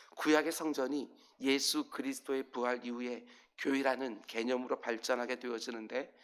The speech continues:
초대교회가 어떻게 생기게 되었습니까? 그것은 오순절날 마가 요한의 다락방에서 기도의 결과로 태어난 곳이 바로 교회입니다. 백이십 명의 성도들이 간절히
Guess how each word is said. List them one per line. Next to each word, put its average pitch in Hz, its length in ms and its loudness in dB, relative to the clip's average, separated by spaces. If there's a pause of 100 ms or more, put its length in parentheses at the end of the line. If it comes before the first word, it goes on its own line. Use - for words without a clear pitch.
(300)
초대교회가 135 800 -2 (300)
어떻게 151 420 0
생기게 139 360 -4
되었습니까? 117 840 -8 (320)
그것은 165 420 -4 (320)
오순절날 135 800 2 (100)
마가 123 340 6
요한의 127 260 2
다락방에서 120 840 -2 (360)
기도의 147 640 2 (260)
결과로 135 720 0
태어난 131 480 -2
곳이 117 260 -4
바로 131 340 -2 (240)
교회입니다. 120 800 -6 (680)
백이십 147 420 2
명의 151 180 2
성도들이 147 460 0
간절히 147 680 -2